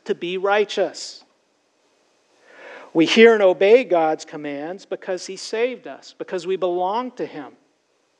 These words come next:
because we love him with all our heart, mind, and soul.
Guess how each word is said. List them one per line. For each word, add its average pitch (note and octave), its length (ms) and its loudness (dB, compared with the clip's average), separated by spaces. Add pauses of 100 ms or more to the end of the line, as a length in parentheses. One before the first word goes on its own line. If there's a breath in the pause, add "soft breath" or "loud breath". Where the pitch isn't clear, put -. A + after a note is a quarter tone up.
(540 loud breath)
because F#3 340 4
we G3 120 4
love A3 400 6
him F#3+ 200 -8
with F#3+ 160 -4
all A3 240 4
our G3+ 140 2
heart, A3+ 360 2
mind, G3+ 560 -2
and F#3+ 220 -6
soul. A3 680 0